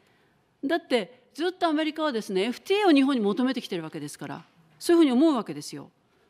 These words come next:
昨年十月の日米経済対話の際に、アメリカがエフティーエーを求めたい、求めていたと。そして、それは外務省も認めていたわけですよ。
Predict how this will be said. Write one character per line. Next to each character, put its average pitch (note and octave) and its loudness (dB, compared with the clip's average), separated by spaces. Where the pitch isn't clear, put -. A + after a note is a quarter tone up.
昨 C#4 0
年 D4 4
十 C#4+ -2
月 C#4 -4
の A#3+ 2
日 B3 2
米 G3 2
経 G#3+ 0
済 A3 0
対 A3+ 0
話 G3+ 0
の E3+ 2
際 F3+ 0
に、 B3 4
ア G3+ 6
メ G#3 6
リ G3+ -2
カ B3 -4
が C4+ -2
エ G#3 0
フ - -10
テ - -12
ィ - -6
ー - 0
エ F3+ 2
ー - 2
を D#3 2
求 D#3 -2
め A#3+ 2
た B3 2
い、 F3 -2
求 G3 4
め C#4 4
て D#3+ -4
い D3+ -4
た B3+ -6
と。 E3 -12
そ D#4+ 0
し - -6
て、 D#4+ 2
そ - -2
れ D4 -4
は C#4+ -2
外 B3 2
務 F4 4
省 D#4+ 2
も F4 6
認 C#4 2
め C4+ 0
て - -4
い F3+ 0
た E3+ -8
わ E3 -6
け D#3 -12
で C#3 -12
す - -14
よ。 D#3+ -18